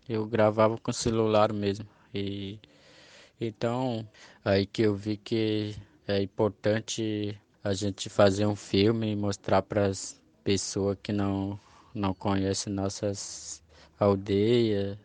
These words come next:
nosso costume, cultura, fala. Então foi assim,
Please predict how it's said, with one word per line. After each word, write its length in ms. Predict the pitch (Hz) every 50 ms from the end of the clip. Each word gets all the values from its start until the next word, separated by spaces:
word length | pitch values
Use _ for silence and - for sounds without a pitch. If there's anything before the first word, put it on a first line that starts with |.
| _ -
nosso 320 | 107 101 101 98 - -
costume, 840 | - - - 104 95 - - - - 98 101 113 120 113 110 104 101
cultura, 800 | - - 104 98 - _ _ - 104 98 101 113 113 107 104
fala. 720 | 104 - - - 98 98 104 110 110 104 104 101 101 101 113 - _ _ _ _ _ -
Então 320 | 113 107 - - 117 117
foi 240 | - - 117 117 117
assim, 840 | 113 113 - - - 123 123 123 127 131 135 131 131 131 127 127 123